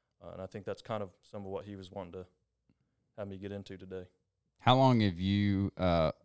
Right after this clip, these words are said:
Speaker 2: I, I do have a, a weird random question. How many guys at the fire department have a side gig, percentage-wise? Just throw something out there.
Speaker 1: Eighty to ninety percent.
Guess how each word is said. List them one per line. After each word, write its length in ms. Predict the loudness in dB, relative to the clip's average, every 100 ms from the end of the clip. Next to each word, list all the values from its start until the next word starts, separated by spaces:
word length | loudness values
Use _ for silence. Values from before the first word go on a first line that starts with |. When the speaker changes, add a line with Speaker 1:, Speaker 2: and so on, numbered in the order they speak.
| 2
Speaker 2:
I, 180 | 4 4
I 40 |
do 180 | 4 4
have 180 | 4 0
a, 80 | -8 -8
a 100 | -8
weird 460 | -8 -6 -2 -2 -2
random 300 | -2 -2 -4
question. 480 | -4 -4 -2 -4 -4 _ -4
How 40 | 2
many 160 | 2
guys 320 | 6 8 6 4
at 40 |
the 60 | -2
fire 300 | 2 4 2
department 460 | 0 2 2 0
have 140 | -4 -6
a 40 |
side 340 | -4 -4 -4 -4
gig, 240 | -6 -6 -10 _ _ -10
percentage-wise? 760 | -4 -2 0 -2 -2 -2 -2
Just 220 | -4 -6 0
throw 140 | 0
something 260 | 0 -6 -6
out 160 | -8
there. 180 | -8 -10 -12
Speaker 1:
Eighty 280 | -10 -6 -6
to 100 | -4
ninety 460 | -4 -4 -4 -10 -16 _ _ _ _
percent. 360 | -14 -12 -12